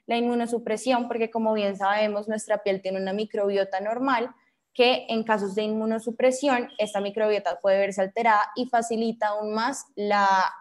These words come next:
eh, la infección pues, por algún agente externo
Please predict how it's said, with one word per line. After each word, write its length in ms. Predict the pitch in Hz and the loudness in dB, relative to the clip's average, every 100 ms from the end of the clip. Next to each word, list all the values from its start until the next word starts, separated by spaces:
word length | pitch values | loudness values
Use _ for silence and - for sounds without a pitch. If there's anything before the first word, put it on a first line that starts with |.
| - | -8
eh, 600 | 196 196 190 190 190 185 | -2 0 2 2 0 0
la 100 | 202 | -2
infección 720 | 208 202 196 - 180 165 170 _ _ _ _ _ | -4 -4 -6 -6 -8 -8 -10 _ _ _ _ _
pues, 200 | 226 214 | 2 2
por 220 | - 214 | 2 6
algún 320 | 196 196 185 | 6 4 0
agente 520 | 170 190 180 180 185 202 | -4 -4 -4 0 0 0
externo 520 | - - 170 139 - | -6 0 0 0 -8